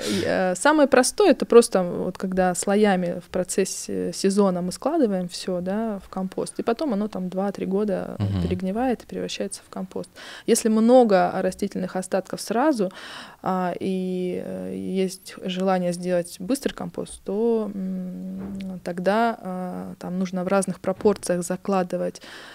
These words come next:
Speaker 1: а, м, жёсткие материалы, да, потому что там очень важно ещё соотношение углерода и азота. Вот жёсткие материалы, эм, такие коричневые уже, которые, ну, сухие,
Speaker 2: Что-то
Speaker 1: да.
Speaker 2: ветки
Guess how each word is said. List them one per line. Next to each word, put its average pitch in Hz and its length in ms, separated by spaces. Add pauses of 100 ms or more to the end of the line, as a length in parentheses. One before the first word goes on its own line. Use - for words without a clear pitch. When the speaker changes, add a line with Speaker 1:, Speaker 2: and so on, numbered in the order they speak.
(420)
Speaker 1:
а, 190 560
м, - 960
жёсткие 233 400
материалы, 214 600
да, 202 180
потому 190 240
что - 100
там 190 140
очень 196 240
важно 208 240
ещё 196 160
соотношение 196 920
углерода 202 640 (140)
и 208 200
азота. 190 580
Вот 185 280
жёсткие 208 420
материалы, 190 640
эм, 190 600
такие 180 220
коричневые 196 640
уже, 185 120
которые, 185 540
ну, 233 60
сухие, 202 500
Speaker 2:
Что-то 202 200
Speaker 1:
да. - 60
Speaker 2:
ветки 95 340